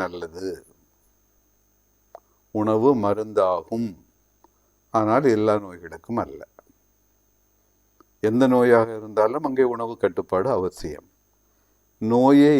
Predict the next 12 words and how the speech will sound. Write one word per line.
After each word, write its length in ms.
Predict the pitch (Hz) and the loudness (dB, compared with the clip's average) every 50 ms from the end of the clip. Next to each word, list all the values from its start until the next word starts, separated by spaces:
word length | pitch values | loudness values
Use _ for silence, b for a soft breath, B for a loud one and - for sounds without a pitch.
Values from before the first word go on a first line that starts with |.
| 120 117 | 4 2
இல்லாத 400 | 117 123 131 131 135 139 143 139 139 | 2 2 4 4 4 4 2 0 -2
மனிதனுக்கும் 560 | 131 127 127 120 127 123 127 - - 185 202 190 | -4 -8 -6 -4 -4 -4 -4 -6 -6 -4 0 2
உணவு 160 | 175 175 156 - | 2 2 2 2
கட்டுப்பாடு 380 | 123 110 - 107 - 98 95 95 90 | 0 0 0 -2 -2 0 0 0 -2
அவசியம், 420 | 78 78 - - - 69 65 _ _ _ _ _ _ _ _ _ _ _ - | -4 -8 -14 -18 -20 -20 -20 _ _ _ _ _ _ _ _ _ _ _ -2
நோய் 200 | 120 117 113 107 | 0 2 4 4
வராமல் 360 | 101 101 107 104 101 95 90 - | 4 2 0 -2 -4 -8 -8 -10
தடுத்துக்கொள்ள. 480 | 87 85 - - - - - - - - - _ _ _ _ _ _ _ _ _ _ _ _ _ _ _ _ _ _ _ _ _ _ _ _ _ _ _ _ _ _ _ _ _ | -10 -10 -12 -14 -16 -16 -16 -18 -18 -20 -20 _ _ _ _ _ _ _ _ _ _ _ _ _ _ _ _ _ _ _ _ _ _ _ _ _ _ _ _ _ _ _ _ _
அப்போ 160 | 107 92 123 123 107 92 | -6 -2 0 0 0 0
உணவு 220 | 95 104 113 117 113 113 | 0 0 2 2 2 2
என்பது 340 | 110 110 110 110 110 - 151 190 226 - _ _ _ _ _ _ _ _ _ _ _ _ _ _ _ _ _ _ - - | 2 2 2 2 2 2 0 -2 -2 -6 _ _ _ _ _ _ _ _ _ _ _ _ _ _ _ _ _ _ -10 -10
கட்டாயமான 560 | 87 - - 95 92 92 92 95 95 95 | -6 -2 0 0 0 0 -2 -4 -6 -6